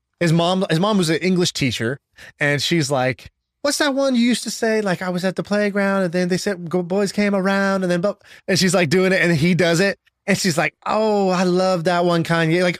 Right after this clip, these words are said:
an audience of one. It's like, all he really had at that point was one fan. <laughs> It's like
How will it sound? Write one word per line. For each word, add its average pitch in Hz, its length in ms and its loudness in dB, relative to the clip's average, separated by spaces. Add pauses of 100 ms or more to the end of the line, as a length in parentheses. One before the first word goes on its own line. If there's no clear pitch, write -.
an 180 120 2
audience 262 360 2
of 151 160 -2
one. 147 340 0
It's 143 120 -4
like, 175 100 0 (540)
all 226 240 2
he 226 160 2
really 190 280 2
had 147 300 0
at 175 80 -2
that 185 200 -4
point 220 240 -4
was 135 140 -4
one 143 360 -2
fan. 123 320 -4 (200)
<laughs> - 120 -2
It's 214 400 0
like 170 200 0